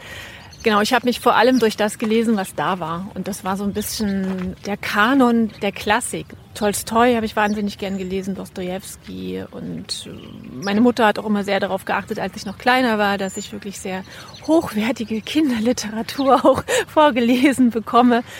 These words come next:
Insofern bin ich schon durchs Vorlesen und Lesen im Elternhaus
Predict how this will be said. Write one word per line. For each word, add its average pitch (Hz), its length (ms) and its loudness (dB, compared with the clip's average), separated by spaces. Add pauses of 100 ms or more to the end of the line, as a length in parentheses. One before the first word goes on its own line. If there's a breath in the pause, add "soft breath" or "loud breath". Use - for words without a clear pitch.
(220 loud breath)
Insofern 247 320 2
bin 247 120 4
ich 262 100 6
schon 302 340 4 (380 loud breath)
durchs 254 220 0
Vorlesen 262 560 4
und 226 160 0
Lesen 240 400 2
im 220 320 -2
Elternhaus 220 600 -4